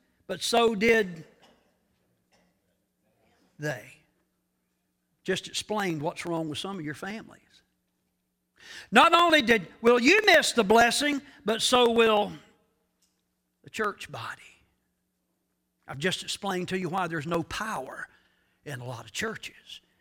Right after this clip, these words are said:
because we just get halfway and stop. I'm kinda having a feeling I should have titled this message,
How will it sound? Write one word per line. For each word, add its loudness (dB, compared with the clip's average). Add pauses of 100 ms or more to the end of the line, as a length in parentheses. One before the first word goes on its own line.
(260)
because -12
we -10
just -12
get -10
halfway -10 (560)
and -16
stop. -12 (1300)
I'm -18
kinda -6
having -8
a -12
feeling -6
I -10
should -12
have -14
titled -8
this -10
message, -10